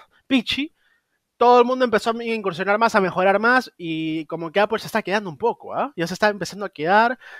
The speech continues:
con lo que, al menos con lo del tema también del software, se, se, se ha atrasado mucho, mucho, que recién ahorita están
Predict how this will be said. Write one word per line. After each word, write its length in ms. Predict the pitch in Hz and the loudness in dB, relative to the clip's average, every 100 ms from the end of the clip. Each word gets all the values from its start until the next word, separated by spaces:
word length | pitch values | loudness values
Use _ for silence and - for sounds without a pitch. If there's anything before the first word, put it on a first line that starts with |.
| - | -8
con 140 | 180 | -4
lo 100 | 175 | -4
que, 80 | 165 | 0
al 100 | 160 | -2
menos 180 | 185 - | 0 -2
con 120 | 202 | -2
lo 60 | 160 | -2
del 120 | 156 | -2
tema 220 | 202 220 | -2 -2
también 260 | 180 180 214 | -2 -2 -2
del 140 | 190 | -4
software, 480 | - 214 190 226 233 | -2 -4 0 -2 -2
se, 240 | - 147 | -4 -8
se, 320 | - - 139 - | -8 -8 -10 -6
se 100 | 170 | -2
ha 40 | |
atrasado 440 | 175 165 - 185 170 | 0 0 0 -2 -2
mucho, 320 | 233 247 208 | -4 -6 -6
mucho, 240 | 226 247 | -8 -6
que 120 | 220 | -6
recién 380 | 151 143 - 247 | -6 -6 -6 -4
ahorita 260 | 220 233 - | -4 -4 -6
están 320 | - 202 214 | -2 -4 -4